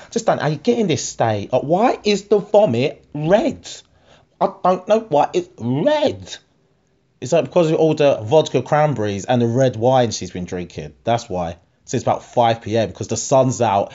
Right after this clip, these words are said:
and it's the U K. So that's what we do. <laughs> No self-control when the booze,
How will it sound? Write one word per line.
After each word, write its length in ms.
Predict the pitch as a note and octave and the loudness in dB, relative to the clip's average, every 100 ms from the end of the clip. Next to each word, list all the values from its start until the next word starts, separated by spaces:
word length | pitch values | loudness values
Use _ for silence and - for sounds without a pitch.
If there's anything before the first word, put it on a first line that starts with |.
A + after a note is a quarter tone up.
| - | -8
and 100 | B2 | -4
it's 120 | B2+ - | -4 -2
the 100 | B2 | -2
U 220 | B2+ A#2+ | 0 -2
K. 400 | - B2+ G#2 F#2 - | 0 0 0 -4 -12
So 100 | - | -6
that's 260 | C3 C3 - | -2 0 0
what 140 | B2+ | -2
we 80 | A#2+ | -2
do. 220 | A2+ A#2 | 0 0
<laughs> 1700 | A2+ - - A3+ - G#3+ - - - - - _ _ - - - - | 0 0 -2 0 0 0 2 0 -2 -6 -6 _ _ -20 -16 -16 -10
No 540 | C3+ D3 D3+ C#3+ C#3 A#2+ | -2 4 6 6 4 0
self-control 840 | - B2+ A#2+ - G#2+ - A2 E2 | 0 0 2 -2 -4 0 0 0
when 140 | E2 F2+ | -4 -10
the 80 | |
booze, 440 | F2+ G#2+ G#2 F2+ | -8 -6 -4 -6